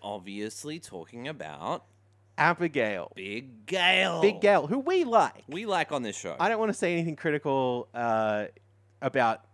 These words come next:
Speaker 2: well, no, I don't have anything critical
Speaker 1: There's
Speaker 2: to say
Speaker 1: nothing
Speaker 2: about
Speaker 1: to
Speaker 2: her.
Speaker 1: say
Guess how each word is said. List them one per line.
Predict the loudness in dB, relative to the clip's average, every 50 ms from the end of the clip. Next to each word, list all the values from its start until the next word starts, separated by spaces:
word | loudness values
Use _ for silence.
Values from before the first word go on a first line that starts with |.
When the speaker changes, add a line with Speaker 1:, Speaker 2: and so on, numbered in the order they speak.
| _ _ 2
Speaker 2:
well, | 2 2 4
no, | 2 2 0 0 0
I | 0 0
don't | 2 2 2
have | 0 0 0
anything | -2 -2 -4 -6 -10
critical | -8 -6 -4 -4 -4 -4 -6
Speaker 1:
There's | -6 -4 -2
Speaker 2:
to | -2
say | 0
Speaker 1:
nothing | 0 0 0
Speaker 2:
about | -2 -4
Speaker 1:
to | -4
Speaker 2:
her. | -2 0
Speaker 1:
say | -2